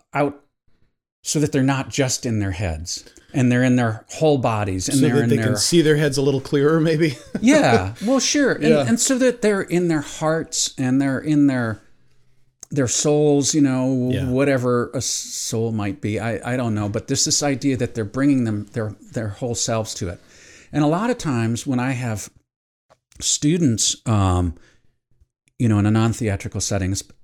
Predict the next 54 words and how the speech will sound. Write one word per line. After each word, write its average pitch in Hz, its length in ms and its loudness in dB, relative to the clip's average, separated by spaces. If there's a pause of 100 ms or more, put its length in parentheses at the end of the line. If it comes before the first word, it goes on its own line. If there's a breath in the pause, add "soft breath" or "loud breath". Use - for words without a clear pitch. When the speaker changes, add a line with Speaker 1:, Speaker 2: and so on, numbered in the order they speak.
(100)
Speaker 1:
you 135 100 2
know, 82 160 -4
the 110 260 -6
business 107 320 0
school 110 180 -2
would 92 80 -4
be 98 100 -2
a 90 40 -2
great 101 200 -2
example. 92 600 -4 (360)
They're 127 120 -2
coming 120 320 0
in, 104 440 0 (100)
and 95 180 -2
a 92 40 -4
lot 98 200 -2
of 95 60 -4
them 92 100 -4
are 87 60 -4
thinking, 92 240 -4
like, 90 80 -8
"Well, 131 100 -2
I'm 120 120 0
not 123 120 -2
really 110 180 -2
funny, 107 320 -4
so 101 140 -6
I'm 95 80 -4
not 101 160 -6
really 98 160 -6
sure 101 200 -8
why 87 140 -6
I'm 87 100 -8
here." 85 360 -10
It's - 140 -14
Speaker 2:
Yeah. 107 200 -2
Speaker 1:
like, 82 80 -12 (380)
"Oh, 165 400 -6 (220)
don't 139 280 -6
you 123 80 -6
worry 98 260 -6
about 92 300 -10
it. - 100 -16 (520 loud breath)
I, 135 220 0
you 143 220 4
might 160 280 2
Speaker 2:
Yeah. 143 60 2
Speaker 1:
find 143 300 4
that 120 120 -2
you're 131 340 2
actually 127 420 -2
very, 123 440 0
very 110 240 -2
funny." 95 580 -6